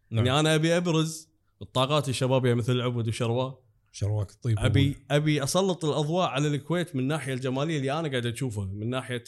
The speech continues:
Speaker 2: ال-، دعم الشباب، من ناحية الزوايا اللي قاعد تصير، والتنافس الم-، المعماري والهندسة اللي قاعدة تصير.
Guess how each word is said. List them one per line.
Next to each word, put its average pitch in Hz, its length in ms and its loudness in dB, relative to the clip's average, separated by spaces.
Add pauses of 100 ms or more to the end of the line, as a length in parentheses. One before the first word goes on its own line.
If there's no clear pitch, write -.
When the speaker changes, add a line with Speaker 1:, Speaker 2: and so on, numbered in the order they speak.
Speaker 2:
ال-، 110 280 -8 (420)
دعم 107 260 -4
الشباب، 135 540 2
من 117 160 -2
ناحية 113 360 -6 (100)
الزوايا 110 600 0
اللي 120 100 -2
قاعد 113 140 -2
تصير، 123 240 0
والتنافس 117 540 -2
الم-، 117 200 -4
المعماري 123 680 0
والهندسة 127 540 0
اللي 143 60 -2
قاعدة 143 200 -2
تصير. 143 300 -6